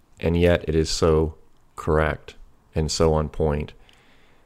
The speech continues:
Children know intrinsically that there is no need for them to be out of school, wearing masks, being vaccinated. But because their parents are so concerned and so worried,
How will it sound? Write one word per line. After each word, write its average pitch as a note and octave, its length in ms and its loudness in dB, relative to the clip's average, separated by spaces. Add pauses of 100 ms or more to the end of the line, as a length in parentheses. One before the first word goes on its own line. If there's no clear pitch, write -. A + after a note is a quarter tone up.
(840)
Children A2+ 720 4
know F2+ 420 4
intrinsically E2 1040 0 (580)
that D#2+ 320 2 (120)
there E2 220 2
is D#2 160 0
no E2 220 0
need D#2+ 540 -2 (340)
for D#2+ 160 -2
them D#2 220 -2
to - 120 -6
be D#2 380 -4 (280)
out D#2+ 160 0
of D#2+ 120 0
school, D2+ 500 -2
wearing D2+ 320 -2
masks, D2 360 -6
being C#2+ 240 -8
vaccinated. D2 760 -6 (680)
But E2+ 340 0 (220)
because F#2 460 -2
their F2+ 140 4
parents F#2+ 520 0
are D#2 80 0
so E2+ 260 0
concerned E2+ 580 -4
and D2+ 120 -6
so D#2 180 0
worried, E2 560 2